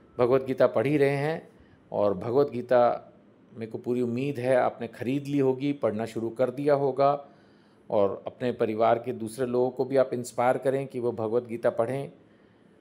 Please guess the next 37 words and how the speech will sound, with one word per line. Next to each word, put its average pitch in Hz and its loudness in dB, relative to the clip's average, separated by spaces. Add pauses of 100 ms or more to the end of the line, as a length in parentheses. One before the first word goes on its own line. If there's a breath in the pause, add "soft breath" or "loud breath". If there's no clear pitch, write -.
(200)
भगवत 135 2
गीता 135 -2
के 139 -4
प्रचार 123 2
में 135 -8 (560)
आपसे 107 -6
जितना 147 -4
संभव 127 -2
हो, 131 0
ज़रूर 131 -2
थोड़ा 120 2
सा 123 -4
समय 123 -4
निकाल 117 0
कर 120 -4 (360 soft breath)
भगवत 120 2
गीता 123 0
का 120 -2
प्रचार 120 0
भी 147 -4
करें 143 0
और 120 -8
ख़ुद 131 -4
भी 127 -6
इसको 147 -4
पढ़ें, 131 -4
अपने 120 -8
जीवन 104 -8
में 110 -8 (320)
अपनाएं। - -20 (1160 soft breath)
आप 104 -6
अगर 123 2
हमसे 123 -6
जुड़ना 123 0
चाहते 135 0
हैं, 160 -2
WhatsApp 117 -2